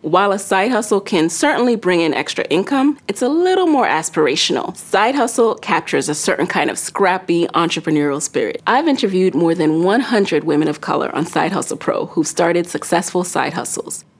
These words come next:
Naila Ellis Brown started Ellis Island Tea out of her trunk. Arsha Jones started her famous Capital City Co Mambo sauce with one product and a PayPal link. All these women are running side hustles. What exactly does this tell us?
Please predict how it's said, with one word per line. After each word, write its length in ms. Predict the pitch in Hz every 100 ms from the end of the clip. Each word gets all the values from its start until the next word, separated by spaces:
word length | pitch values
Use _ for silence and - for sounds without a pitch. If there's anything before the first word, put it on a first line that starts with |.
| _
Naila 400 | 180 196 202 170
Ellis 240 | 147 151 -
Brown 400 | 185 196 147 156
started 420 | - 147 143 -
Ellis 280 | 165 170 170
Island 300 | 160 156 160
Tea 220 | - -
out 120 | 139
of 100 | 151
her 100 | 170
trunk. 480 | 151 - 180 175 - _ -
Arsha 280 | 226 277 240
Jones 420 | 175 147 - -
started 320 | - 214 190
her 140 | 190
famous 440 | 175 - 190 196 -
Capital 480 | - - 185 190 185
City 320 | - 170 185
Co 300 | - 170 185
Mambo 340 | 165 92 147
sauce 360 | - - - -
with 180 | - 151
one 340 | 151 156 180
product 540 | - 196 214 - - -
and 140 | 156 156
a 40 |
PayPal 480 | - 135 - - -
link. 280 | - - - _ _ _ -
All 180 | 247 285
these 240 | 294 -
women 240 | 175 170
are 140 | 156 143
running 300 | 143 147 147
side 260 | 139 139
hustles. 480 | - 131 - 147 - -
What 220 | 196 240
exactly 680 | 233 190 - 165 170 - 156
does 240 | - 143
this 180 | - -
tell 300 | - 160 -
us? 300 | - -